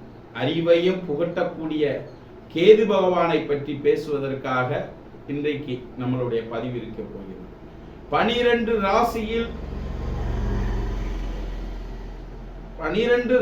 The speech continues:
ராசிக்கும் கேது பகவான் அமர்ந்த நிலையையும் அவருடைய ஞானத்தையும் ஒரு மனிதனுக்கு எப்படி புகட்டப் போகிறார் என்பதை பற்றி இந்த பதிவு இருக்க போகிறது. முதல்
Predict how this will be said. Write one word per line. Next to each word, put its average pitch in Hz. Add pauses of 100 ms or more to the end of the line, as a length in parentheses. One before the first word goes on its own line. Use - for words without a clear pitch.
ராசிக்கும் 196 (300)
கேது 233
பகவான் 180 (160)
அமர்ந்த 175
நிலையையும் 143 (1300)
அவருடைய 202
ஞானத்தையும் 214
ஒரு 185
மனிதனுக்கு 202
எப்படி 175 (120)
புகட்டப் 196
போகிறார் 165
என்பதை 143
பற்றி 135 (160)
இந்த 151
பதிவு 131
இருக்க - (120)
போகிறது. - (1080)
முதல் 214